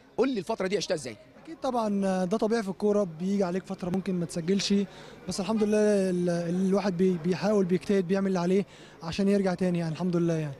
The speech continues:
Speaker 1: زمايلك بقى في الفريق، التعامل معاك في ال-، في الأمر ده إزاي النهاردة؟ آه، أداء أكثر من رائع، مستر بيتسو موسيماني دايما بيشيد بمحمد شريف،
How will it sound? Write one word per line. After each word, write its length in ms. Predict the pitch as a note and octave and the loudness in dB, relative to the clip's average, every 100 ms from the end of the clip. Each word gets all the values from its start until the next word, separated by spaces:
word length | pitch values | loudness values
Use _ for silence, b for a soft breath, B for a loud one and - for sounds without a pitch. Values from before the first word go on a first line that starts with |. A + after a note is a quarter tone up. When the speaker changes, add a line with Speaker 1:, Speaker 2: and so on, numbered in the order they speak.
| - - - - - - - | -16 -18 -18 -20 -20 -12 -2
Speaker 1:
زمايلك 360 | D#3+ F3+ E3+ | 2 2 0
بقى 120 | D#3+ | -4
في 60 | D#3+ | -6
الفريق، 300 | D3+ C#3+ F3+ | -4 -2 -2
التعامل 320 | D3+ D3+ F3 | -4 -2 -2
معاك 140 | E3 E3+ | -2 -2
في 100 | D3 | -4
ال-، 280 | C#3+ C#3 | -2 -4
في 60 | C3+ | -4
الأمر 420 | D3 D3 F3+ F3 | -4 -2 -2 0
ده 320 | D#3 E3 D#3+ | 0 2 0
إزاي 420 | C#3+ A#2 F3 F3+ E3 | -2 -4 -2 -2 -4
النهاردة؟ 460 | D#3 D3 F3+ E3 E3 | -6 -4 -4 0 0
آه، 60 | D#3+ B B - | 0 B B -4
أداء 400 | C#3+ C#3+ D#3 F3 | -4 -2 -4 -4
أكثر 200 | - E3+ | -4 -4
من 100 | D3+ | -2
رائع، 240 | D#3+ F3 | 0 0
مستر 380 | E3 D3+ D#3 C#3+ | -2 -4 -4 -4
بيتسو 220 | D3+ - | -6 -4
موسيماني 380 | E3+ D#3 E3 F#3 | -6 -2 0 0
دايما 180 | E3+ F3+ | 0 0
بيشيد 300 | D3+ D3 F3 | -2 -4 -4
بمحمد 480 | D#3+ F3 F3 D3 C#3 | -6 -6 -4 -4 -4
شريف، 320 | C#3+ E3+ F#3+ | -2 0 -2